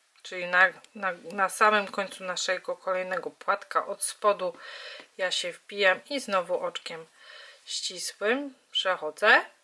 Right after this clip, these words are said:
To sobie na końcu będzie można popoprawiać, tak aby, żeby, aby ładniej wyglądało. Oczko łańcuszka i kolejne siedem słupków. I to na razie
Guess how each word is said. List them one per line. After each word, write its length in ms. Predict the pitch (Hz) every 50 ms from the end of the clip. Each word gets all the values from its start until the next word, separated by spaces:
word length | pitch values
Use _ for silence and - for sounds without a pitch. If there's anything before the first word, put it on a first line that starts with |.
| _ _ _ _ _ _ _ _ _ _ _ _ _ _ _ _ _ _ _ _ - - - - _ _ -
To 140 | - 311 269
sobie 260 | - 240 214 - 202
na 140 | 190 185 180
końcu 340 | - - 190 185 - 190 175
będzie 220 | 165 165 - 165
można 300 | 170 170 170 - 170 156
popoprawiać, 640 | - 156 156 - - 147 - - 180 185 165 143 -
tak 200 | - 156 - 156
aby, 140 | 156 151 147
żeby, 220 | - 147 - - 151 - _ _ _ _ _ -
aby 220 | - 160 170 190
ładniej 340 | 185 180 175 175 170 165 160
wyglądało. 720 | - 170 - - 160 151 165 185 226 240 233 202 180 - - - - - - - - - - - - - _ - - -
Oczko 420 | - 247 247 - - - 240 226 220
łańcuszka 680 | 214 202 202 202 - - 208 - - - - 185 175 -
i 200 | - - 277 -
kolejne 580 | - 247 208 185 175 170 175 170 165 160 165 - - _ _ _ _ _ -
siedem 420 | - - 196 190 185 196 180 170
słupków. 680 | - - - 269 - - - - - - - - - - - _ _ _ _ _ _ - -
I 100 | 262 254
to 140 | - 277
na 160 | 262 247 226 214
razie 440 | 202 196 190 196 202 214 240 311